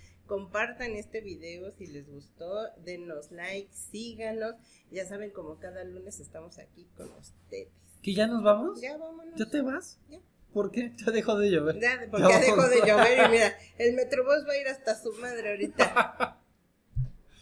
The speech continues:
Speaker 2: Rabanitos, rabanitas, rabanites, gracias por acompañarnos una semana más, un día más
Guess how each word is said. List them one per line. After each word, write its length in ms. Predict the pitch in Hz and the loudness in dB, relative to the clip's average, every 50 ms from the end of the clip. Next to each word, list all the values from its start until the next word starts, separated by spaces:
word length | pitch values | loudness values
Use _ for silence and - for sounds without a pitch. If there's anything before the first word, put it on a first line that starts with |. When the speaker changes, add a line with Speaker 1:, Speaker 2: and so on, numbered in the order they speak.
| - - - - - - | -20 -20 -20 -20 -18 -6
Speaker 2:
Rabanitos, 760 | - 165 165 165 165 165 170 175 170 175 170 170 165 - - - | 0 2 2 4 2 2 0 -4 -4 -6 -6 -8 -8 -12 -16 -14
rabanitas, 580 | 156 147 143 143 143 147 147 143 - 147 135 131 | -10 -8 -6 -6 -8 -10 -12 -14 -14 -12 -12 -10
rabanites, 880 | 139 135 127 123 123 123 135 139 131 - 143 139 143 139 - - - _ _ _ _ | -10 -10 -10 -10 -10 -12 -14 -14 -14 -12 -12 -12 -12 -14 -16 -20 -20 _ _ _ _
gracias 400 | 147 156 160 156 143 - 156 143 | -12 -10 -10 -10 -10 -14 -18 -20
por 160 | _ - 117 | _ -18 -18
acompañarnos 840 | 110 - 110 101 98 104 104 107 101 98 - - - - - - - _ _ _ - - | -18 -20 -20 -20 -20 -20 -20 -20 -20 -20 -20 -20 -20 -20 -20 -20 -20 _ _ _ -16 -8
una 260 | - 180 175 - - | -6 -4 -4 -4 -6
semana 360 | - - 127 117 113 113 110 110 | -8 -12 -14 -14 -16 -18 -18 -20
más, 420 | 117 113 107 101 - - - _ _ _ | -20 -20 -20 -20 -20 -20 -20 _ _ _
un 200 | 190 180 170 151 | -10 -10 -8 -8
día 200 | 139 131 123 110 | -8 -10 -10 -12
más 500 | 107 110 117 120 120 117 - - - - | -14 -16 -16 -14 -14 -16 -18 -20 -20 -20